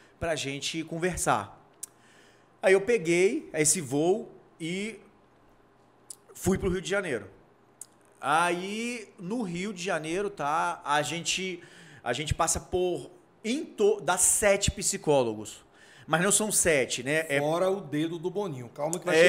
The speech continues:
Speaker 2: chegar lá, tá, gente? Você que tá assistindo aí, você vai saber que ainda tem a prova final, que é o dedo do Boninho.
Speaker 1: O
Speaker 2: Depois que você passa pelo teste do dedo do Boninho, é que você é classificado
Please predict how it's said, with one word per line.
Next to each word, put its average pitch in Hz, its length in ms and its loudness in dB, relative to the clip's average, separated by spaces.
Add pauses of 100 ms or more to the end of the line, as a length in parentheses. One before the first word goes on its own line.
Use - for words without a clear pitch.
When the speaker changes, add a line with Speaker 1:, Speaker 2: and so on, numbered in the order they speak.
(120)
Speaker 2:
chegar 147 140 8
lá, 143 120 0
tá, 196 180 2
gente? 143 280 -4 (260)
Você 185 220 -2
que 190 60 -4
tá 196 100 -2
assistindo 170 400 -4
aí, 156 160 2
você 160 140 -6
vai 165 100 -2
saber 170 580 0 (280)
que 180 160 -6
ainda 196 220 0
tem 202 220 0
a 214 80 4
prova 190 600 4 (320)
final, 196 480 4
que 202 80 -4
é 208 40 4
o 220 80 2
dedo 190 340 6
do 220 120 -6
Boninho. 185 640 -2 (100)
Speaker 1:
O 165 460 4
Speaker 2:
Depois 190 420 6
que - 80 -6
você 220 120 6
passa 185 320 -2
pelo 180 180 0
teste 170 360 -2
do - 60 -12
dedo 262 400 8
do 208 80 -2
Boninho, 180 380 -2
é 220 40 -4
que 214 100 -12
você 208 220 -6
é 202 40 -4
classificado 190 640 -8